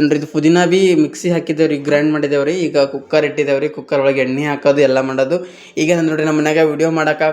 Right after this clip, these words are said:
ಕ್ಯಾಮ್ರಾ ಹಿಡಕ್ಕೆ ಯಾರು ಇಲ್ರಿ, ಅದಕ್ಕೆ ಇದು, ಇದು ಒಂದೇ ಕ್ಯಾಮ್ರಾ ಹಿಡಿತಿದ್ರಿ. ಈಗ ನಾನೇ ಕುಕ್ ಮಾಡ್ತೀನಿ ರೀ, ಇದೇ ಕ್ಯಾಮ್ರಾ ರೀ. ಕ್ಯಾಮ್ರಾ ಮ್ಯಾನ್ ಏನಾರು ನೋಡ್ರಿ ನಮ್ದು ಕಾಮೆಂಟ್ ಮಾಡ್ರಿ. ನಮ್ಮ ಕ್ಯಾಮ್ರಾ ಮ್ಯಾನ್ ಅಂತೂ ಮಸ್ತ್ ಅಂದ್ರೆ ಮಸ್ತ್ ಅದ ನೋಡ್ರಿ, ಎಲ್ಲದ್ರೊಳಗೂ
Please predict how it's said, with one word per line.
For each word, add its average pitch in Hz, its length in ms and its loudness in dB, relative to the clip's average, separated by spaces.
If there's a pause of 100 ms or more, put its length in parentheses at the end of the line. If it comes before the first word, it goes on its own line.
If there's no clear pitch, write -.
(100)
ಕ್ಯಾಮ್ರಾ 143 280 -4
ಹಿಡಕ್ಕೆ 147 320 -4
ಯಾರು 135 200 -2
ಇಲ್ರಿ, 135 160 -4
ಅದಕ್ಕೆ 135 320 -6
ಇದು, 139 100 -4 (100)
ಇದು 151 180 -2
ಒಂದೇ 151 200 2 (120)
ಕ್ಯಾಮ್ರಾ 143 280 0
ಹಿಡಿತಿದ್ರಿ. 151 400 -8
ಈಗ 165 180 -8
ನಾನೇ 143 220 -2 (540)
ಕುಕ್ - 240 -2
ಮಾಡ್ತೀನಿ 165 340 -2
ರೀ, 170 100 2
ಇದೇ 165 120 2 (140)
ಕ್ಯಾಮ್ರಾ 135 340 0
ರೀ. 117 60 -18 (760)
ಕ್ಯಾಮ್ರಾ 185 320 -4
ಮ್ಯಾನ್ 190 220 -4
ಏನಾರು 185 260 -4
ನೋಡ್ರಿ 156 220 -6
ನಮ್ದು 147 240 -6
ಕಾಮೆಂಟ್ 160 380 -8
ಮಾಡ್ರಿ. 143 180 -6
ನಮ್ಮ 147 180 -12
ಕ್ಯಾಮ್ರಾ 151 280 0
ಮ್ಯಾನ್ 165 140 0
ಅಂತೂ 156 140 -6 (120)
ಮಸ್ತ್ 143 240 -6
ಅಂದ್ರೆ 147 140 -4 (120)
ಮಸ್ತ್ 139 220 -2
ಅದ 139 180 2
ನೋಡ್ರಿ, 127 220 -2
ಎಲ್ಲದ್ರೊಳಗೂ 160 500 0